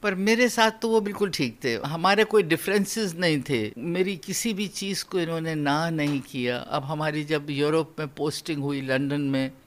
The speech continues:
तो मैंने कहा कि अब हम कैसे करें, मैं देखना चाहती हूँ सारा यूरोप। तो कहने कि "तुम फिक्र मत करो, मैं बच्चों को देख लूँगा, इनको अभी छोटे हैं, इनको ले जाके कोई तुक नहीं है, तुम जाओ, मैं तुम्हारी जहाँ कहो यूरोप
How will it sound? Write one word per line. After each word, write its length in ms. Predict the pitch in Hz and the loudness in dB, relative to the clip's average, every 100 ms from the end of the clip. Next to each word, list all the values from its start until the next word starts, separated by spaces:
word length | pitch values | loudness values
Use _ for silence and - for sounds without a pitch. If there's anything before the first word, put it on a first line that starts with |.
| - | -8
तो 180 | 175 165 | -6 -4
मैंने 340 | 160 156 160 | -4 -4 -6
कहा 340 | 151 156 160 | -4 -2 -2
कि 140 | 156 170 | -2 -4
अब 160 | 151 | -4
हम 200 | 151 165 | -4 -6
कैसे 360 | 160 160 147 175 | -4 -2 -2 -4
करें, 280 | 135 151 156 | -4 -2 0
मैं 240 | 156 151 | 0 0
देखना 320 | 151 151 175 | 0 -2 -2
चाहती 340 | 156 160 151 165 | -2 -2 -2 -4
हूँ 80 | 156 | -4
सारा 280 | 165 151 | -2 0
यूरोप। 460 | 156 151 151 151 147 - | 2 2 2 2 -2 -6
तो 80 | 180 | -2
कहने 280 | 180 160 175 | 0 0 0
कि 120 | 185 | 0
"तुम 160 | 185 | 0
फिक्र 280 | 175 170 185 | -2 -2 0
मत 220 | 170 175 | 0 -2
करो, 220 | - 190 185 | -2 -2 2
मैं 160 | 185 | 2
बच्चों 280 | 165 - 175 | 0 0 -2
को 140 | 151 | 0
देख 300 | 151 135 127 | 0 0 0
लूँगा, 460 | 156 180 202 196 156 - | -4 -2 -2 -2 -4 -6
इनको 280 | 156 180 190 | -6 0 2
अभी 220 | 170 175 | 2 0
छोटे 380 | - 170 165 208 | -4 -2 0 2
हैं, 160 | 196 | 2
इनको 220 | 185 180 175 | 0 0 2
ले 140 | 147 | 4
जाके 320 | 147 147 175 | 4 2 2
कोई 200 | 156 170 | -2 -2
तुक 300 | 156 180 175 | -2 -4 -4
नहीं 220 | 165 185 | -4 0
है, 300 | 196 208 180 - - - - - | 2 2 0 -6 -20 -20 -18 -4
तुम 160 | 185 170 | -2 2
जाओ, 260 | 160 156 | 2 2
मैं 160 | 165 180 | 0 -2
तुम्हारी 420 | 180 170 170 180 - | 0 0 0 -2 -8
जहाँ 420 | 160 165 180 196 - | -6 -2 0 -2 -4
कहो 320 | 160 180 202 | -8 0 2
यूरोप 340 | 185 165 175 | 4 2 2